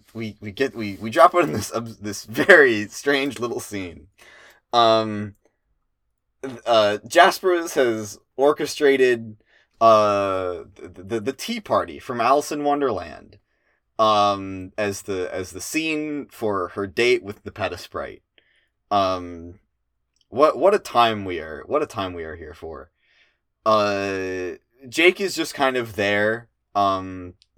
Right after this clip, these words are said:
G-Cat Tavros Sprite is asleep, uh, mercifully, perhaps. Um, and, uh, yeah, it's another Jaspero sequence. Uh, that means that we kind of get, like,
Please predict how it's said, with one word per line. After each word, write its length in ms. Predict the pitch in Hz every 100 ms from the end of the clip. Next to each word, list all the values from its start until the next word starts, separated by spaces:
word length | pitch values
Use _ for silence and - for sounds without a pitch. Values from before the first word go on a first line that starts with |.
| _ _ _ _ - 104 104 _
G-Cat 880 | 104 - 131 120 _ - 143 131 -
Tavros 540 | - 127 127 127 123 120
Sprite 480 | - 135 127 127 -
is 360 | 110 107 98 -
asleep, 580 | 101 - 120 117 123 _ _ _ _ _ _ _ -
uh, 260 | 101 95 92
mercifully, 760 | 101 110 117 - 110 110 110
perhaps. 580 | - 110 104 101 - - _ _ _ _ _ _
Um, 720 | 113 107 98 95 92 90 85 82 _ _ _ _ _ _ _ _ _ _ _ _ _ _
and, 220 | 123 127
uh, 240 | 127 127 127
yeah, 360 | 131 147 104 82
it's 220 | 113 -
another 320 | 139 160 170
Jaspero 520 | 123 127 135 - 113
sequence. 720 | 98 98 87 - 73 - - -
Uh, 280 | 101 95
that 240 | 98 110 117
means 480 | 117 110 107 - -
that 160 | 104
we 140 | 98 104
kind 260 | - 120
of 140 | 117 113
get, 260 | 113 110
like, 460 | 98 92 87 -